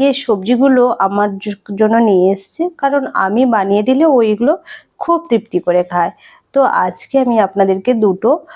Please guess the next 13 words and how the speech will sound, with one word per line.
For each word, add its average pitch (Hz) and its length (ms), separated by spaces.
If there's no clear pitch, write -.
প-, - 220
ওর 233 200
পছন্দের 254 500
রেসিপি 214 520
করে 202 280
দেখাবো 180 560
এবং 247 240
আজকে 214 360
লাঞ্চের 196 460
জন্য 208 220
এই 202 180
দুটোই 208 400
আমাদের 220 360